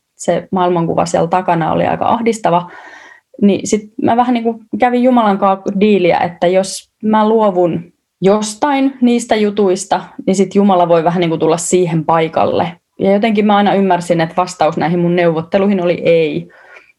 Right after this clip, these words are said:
Ja tuntui siltä, että Jumala oli jotenkin kauhean ankara tai tylsä tyyppi. Mutta se oli se meidän ensimmäinen kommunikaatio.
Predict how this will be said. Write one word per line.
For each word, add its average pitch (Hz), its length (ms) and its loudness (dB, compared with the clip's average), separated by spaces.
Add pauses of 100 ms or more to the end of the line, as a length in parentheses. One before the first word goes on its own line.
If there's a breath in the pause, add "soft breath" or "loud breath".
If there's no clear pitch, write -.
(120)
Ja 175 200 2 (360)
tuntui 175 240 0
siltä, 175 240 0
että 170 140 -2
Jumala 175 260 2
oli 160 100 0
jotenkin 165 280 -2
kauhean 160 420 -2 (480)
ankara 175 420 0
tai 165 300 -4
tylsä 170 380 0 (360)
tyyppi. 170 600 -2 (180)
Mutta 196 420 0 (220)
se - 260 -4
oli 190 140 0
se 214 80 -2
meidän 202 320 2
ensimmäinen 165 720 0
kommunikaatio. 170 840 -2